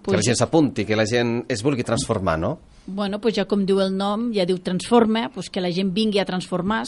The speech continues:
Speaker 2: que vinguin amb una ment oberta, de conèixer noves coses, d'estar amb nous professionals, també te trobaràs amb nous companys, amb nous terapeutes, que la gent, pues, bueno, no és també, a part del que diuen els ponents, és el que et trobes a l'hora del cafè,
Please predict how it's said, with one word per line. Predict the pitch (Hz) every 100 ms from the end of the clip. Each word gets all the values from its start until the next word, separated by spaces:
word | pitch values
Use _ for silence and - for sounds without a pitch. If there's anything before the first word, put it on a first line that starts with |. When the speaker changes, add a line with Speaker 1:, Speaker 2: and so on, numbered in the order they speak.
| -
Speaker 2:
que | 208
vinguin | 190 185 185 185
amb | 185 185 185
una | 196 190
ment | 185 190 185 180
oberta, | 170 214 214 226 240 - - - _
de | 196 185
conèixer | 180 175 180 - 190
noves | 185 185 180 180 180 - -
coses, | 226 226 233 262 -
d'estar | 196 185 180 180 - - 185
amb | 185
nous | 175
professionals, | - 196 196 - 185 220 233
també | - 185 185 185 - - - 202
te | - 190
trobaràs | 180 180 185 180
amb | 180 180 180
nous | 185 180 - -
companys, | 190 170 214 247 214
amb | 185
nous | 180
terapeutes, | - 185 185 226 226 233 233 - - - - -
que | 185
la | 180
gent, | 175 196 208 240 247 -
pues, | 196
bueno, | 180 185 180
no | 190 202
és | 202 -
també, | 202 202 202 190 - - -
a | 180
part | 202 202
del | 220
que | -
diuen | 208 214 208
els | -
ponents, | 226 220 226
és | 240
el | 240
que | 202
et | -
trobes | 196 180 180
a | 185
l'hora | 185 180
del | 175
cafè, | 180 - 196